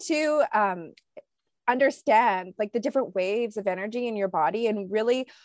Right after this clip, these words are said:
what you crave at various points in the day. And so, for instance, what brings me joy is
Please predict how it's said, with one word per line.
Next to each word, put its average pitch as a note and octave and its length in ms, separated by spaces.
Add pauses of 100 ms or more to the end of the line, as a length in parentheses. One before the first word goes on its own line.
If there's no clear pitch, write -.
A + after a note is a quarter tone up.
(320)
what C#4 200
you D4 160
crave G3 540
at A3+ 160
various G3 340
points G3 400
in G3 60
the F3+ 80
day. F#3 480
And G3+ 200
so, G3+ 300
for A3 160
instance, G#3+ 320
what A3+ 160
brings A3+ 260
me G#3 140
joy G3+ 540
is F#3+ 420